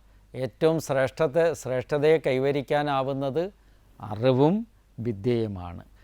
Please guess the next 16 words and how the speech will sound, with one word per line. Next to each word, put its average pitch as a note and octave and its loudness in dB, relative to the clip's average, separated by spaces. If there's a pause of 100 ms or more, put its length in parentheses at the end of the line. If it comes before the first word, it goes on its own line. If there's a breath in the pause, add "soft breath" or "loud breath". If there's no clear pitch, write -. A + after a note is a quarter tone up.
(180 soft breath)
തപസ്സും C3 0
വിദ്യയുമാണ്. G2 -10 (400)
ഇത് C3+ 2 (100)
രണ്ടും C3 0 (160)
അവർ C3 -6 (100)
കൈവടിയരുതെന്ന് A2+ -10
അർത്ഥം. G2+ -18 (720)
തപസ്സുണ്ടായിരിക്കണം, D3+ 4
വിദ്യ A#2 -10
ഉണ്ടായിരിക്കണം. G2+ -12 (520)
തപശക്തി D3 2
മാത്രം D#3 0
പോരാ, B2 2 (520)
അല്ലയോ C3+ 0 (400)
ശ്രേഷ്ഠ, A#2 -14 (800)
ആ, - -10